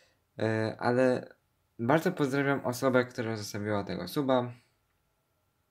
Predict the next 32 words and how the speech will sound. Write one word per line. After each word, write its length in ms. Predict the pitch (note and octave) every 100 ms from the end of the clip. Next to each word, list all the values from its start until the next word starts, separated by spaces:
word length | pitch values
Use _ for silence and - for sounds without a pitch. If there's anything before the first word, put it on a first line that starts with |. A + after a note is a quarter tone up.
| _ _ _ _ _ _ -
Niestety 400 | A2+ A#2+ B2 A#2+
mi 120 | A2
się 140 | G#2+ G#2+
nie 160 | A2+
wyświetlił, 520 | B2+ B2+ A#2+ - A2+ G#2+
e, 460 | G#2 G#2 G2+ G2+
nick, 680 | G#2 G#2 G#2 G#2 - - -
nie 180 | G#2+ G#2
wiem 220 | F#2 F#2
czemu. 440 | - G#2+ A2+ A#2+ B2 _ -
Zwykle 300 | F#2 F#2+ G#2
się 140 | - F#2+
wyświetla, 380 | F#2+ A2+ A2+
tak 160 | G#2+ F#2+
to 100 | G2
bym 200 | F#2 F#2
pokazał 440 | F2+ - B2 B2+
gdzieś 400 | A#2 A#2 A2 - _ _ _ _ _ _
twój 360 | - A2 A2 G#2+
nick. 460 | G#2+ G#2 - - _ _ _ _ _ _ _ _ _ _ _ - -
Ale 180 | A2+ A2+
nie 140 | B2
wiem 140 | B2 A2+
czemu, 240 | B2 A#2
ale 260 | A2 A2 G#2 - - _ -
nie 120 | A#2
wyświetlił 460 | A#2 - G#2+ - F#2
mi 120 | E2+
się. 280 | - F#2 F#2+ _ _ _ _ _ -
To 80 | -
jest 680 | B2+ B2+ A#2+ - - - - _ -
dziwne. 720 | G2 A#2+ D3 F#2+ F#2 D#2+ -